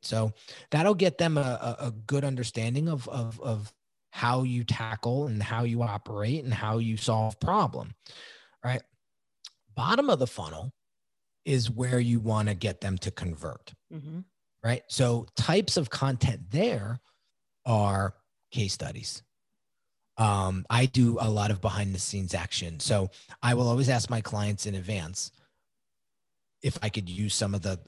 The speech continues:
Speaker 1: the, the content from our workshop. And they're always like, "Yeah, as long as it's not proprietary information, you could use it," right? So I always
Speaker 2: Right,
Speaker 1: chop
Speaker 2: right.
Speaker 1: that stuff out anyway, but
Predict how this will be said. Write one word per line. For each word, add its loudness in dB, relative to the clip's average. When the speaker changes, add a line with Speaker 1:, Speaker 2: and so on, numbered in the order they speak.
Speaker 1:
the, 0
the -4
content -2
from 0
our -2
workshop. -6
And 4
they're 8
always 4
like, 0
"Yeah, 6
as 4
long 8
as 6
it's 2
not 0
proprietary 0
information, -2
you -4
could -8
use 4
it," -8
right? -2
So 2
I 4
always 2
Speaker 2:
Right, -10
Speaker 1:
chop 0
Speaker 2:
right. -18
Speaker 1:
that -6
stuff -8
out -8
anyway, -4
but -6